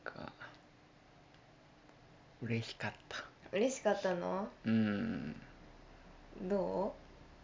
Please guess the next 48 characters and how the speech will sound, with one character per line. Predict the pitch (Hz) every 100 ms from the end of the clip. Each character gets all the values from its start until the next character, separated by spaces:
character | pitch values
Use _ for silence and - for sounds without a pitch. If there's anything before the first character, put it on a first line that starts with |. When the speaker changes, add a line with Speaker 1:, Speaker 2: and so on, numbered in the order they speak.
| - -
Speaker 2:
う？ |
Speaker 1:
何 | 214 208
が？ |
Speaker 2:
ど |
う | 175
嬉 | 170 180
し |
か | -
っ | -
た | -
の？ | - 196 208 - 127
Speaker 1:
ど | 170 170 120
う |
嬉 | 101 -
し |
か | - -
っ | -
た | -
っ |
て | - -
い |
う | -
か | 240
な。 | 247
Speaker 2:
何 | 220
が | 180
嬉 | 175 208
し | -
か | 208
っ |
た | 185 208 202 185 - -
の？ | 208 - 208 - - - - - 170 240 247 240 175 -
<laughs> |
Speaker 1:
何 | 120 127 - 302 247
が？ | -
Speaker 2:
収 | 202 196
録 | 190 190
で | 185
き | -
て？ | - - 240 - - - - - -
Speaker 1:
う |
ん。 | 113 113 107 101 90 69 58 50 175 170 208 - - -
Speaker 2:
う | 110
ん。 |
Speaker 1:
な | 104
ん | 98 - -
か、 | 53 50 - - - - - - - - - - - - - - - - - - - - - - - - - -
か-、 | - 127